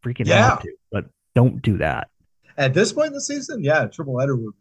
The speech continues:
Speaker 2: welcome, especially if the games are relevant, right? Which all, uh, quite a few games in the C F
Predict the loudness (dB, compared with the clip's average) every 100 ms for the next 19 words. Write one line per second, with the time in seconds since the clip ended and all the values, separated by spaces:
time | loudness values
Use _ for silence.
0 | 0 2 2 -2 -8 -2 -2 0 -4 -8
1 | -6 -4 -4 -4 -2 0 -2 -8 _ _
2 | _ _ _ _ _ _ _ -10 -8 -8
3 | -10 -14 -14 -20 _ _ _ _ 0 2
4 | 2 -2 -8 -8 0 2 2 -2 -4 -4
5 | -6 -10 -20 -12 -10